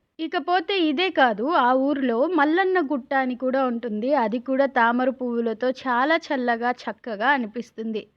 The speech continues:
అలానే నేను ఇక్కడికి వస్తే కోరికలు తీరుతాయి అలాంటివి ఎందుకు చెప్పను అంటే, ఎక్కడైనా ఉన్నది ఆ దేవుడే కాబట్టి మన ఇంటి పక్కన ఉన్న దేవుడిని కొలుచుకున్నా కూడా మన కోరికలు నెరవేరుతాయి.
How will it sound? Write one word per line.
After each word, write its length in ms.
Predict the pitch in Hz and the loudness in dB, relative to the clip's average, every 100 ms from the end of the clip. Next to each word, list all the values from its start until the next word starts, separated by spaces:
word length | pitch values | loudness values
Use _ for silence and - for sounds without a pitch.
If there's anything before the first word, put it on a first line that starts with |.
| _ _ _ - | _ _ _ -10
అలానే 440 | 277 302 349 381 403 | -2 2 2 4 2
నేను 240 | 339 320 | 4 2
ఇక్కడికి 440 | 320 262 302 294 | 0 0 -2 0
వస్తే 380 | 285 262 - 302 | 0 0 -4 -8
కోరికలు 480 | 294 285 277 277 277 | -2 0 0 0 -2
తీరుతాయి 580 | 269 254 240 247 247 262 | -2 -2 -2 -2 0 2
అలాంటివి 460 | 240 240 240 254 | 2 2 0 -2
ఎందుకు 280 | 226 240 320 302 | -2 -4 -4 -4
చెప్పను 300 | 262 240 233 | -4 -4 -4
అంటే, 320 | 220 214 330 | -4 -4 -2
ఎక్కడైనా 760 | 339 240 - 349 359 302 285 339 | -2 -2 -4 -4 -2 -2 0 0
ఉన్నది 420 | 302 262 302 302 | 0 0 0 0
ఆ 240 | 262 190 208 | 2 2 2
దేవుడే 420 | 240 254 254 254 | 2 2 2 -2
కాబట్టి 520 | 240 214 220 208 311 | -2 -4 -6 -8 -6
మన 320 | 302 226 214 | -4 -4 -4
ఇంటి 300 | 262 294 285 | -4 -4 -4
పక్కన 360 | 285 294 285 285 | -6 -6 -4 -2
ఉన్న 180 | 277 277 | -2 0
దేవుడిని 420 | 262 262 254 262 | 2 2 0 -4
కొలుచుకున్నా 680 | - 240 233 269 247 240 233 | -4 -4 -6 -8 -6 -4 -4
కూడా 260 | 247 254 | -2 -2
మన 180 | 370 302 | -2 -4
కోరికలు 460 | 240 240 226 240 240 | -4 -4 -4 -6 -6
నెరవేరుతాయి. 960 | 214 202 208 202 202 190 208 370 494 | -4 -4 -4 -6 -8 -8 -4 -2 -4